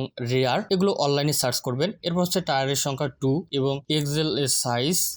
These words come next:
এখান থেকে টু দিব। বাকি অপশনগুলো আমি ফিল আপ করবো না। তারপর সংরক্ষণ করুন, এই বাটনটিতে ক্লিক করব। এখন আমাদেরকে আমদানি কারকের তথ্য দিতে হবে। আমদানি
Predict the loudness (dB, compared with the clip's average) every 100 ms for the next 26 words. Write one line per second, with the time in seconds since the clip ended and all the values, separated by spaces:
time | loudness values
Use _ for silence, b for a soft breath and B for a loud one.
0 | -2 0 0 -2 -2 -2 -2 -2 -2 -2
1 | 0 2 2 2 0 2 2 2 0 0
2 | -2 -2 -2 -2 0 -2 -4 -4 -2 0
3 | 0 0 -2 0 0 0 0 0 0 0
4 | 0 -2 -2 0 -2 -2 -2 -2 -2 -2
5 | -2 -2 -2 -4 -4 -2 -2 -2 -2 0
6 | -2 -2 -2 0 0 0 0 0 0 0
7 | -4 -4 -4 -2 -4 -2 0 0 0 0
8 | 0 0 2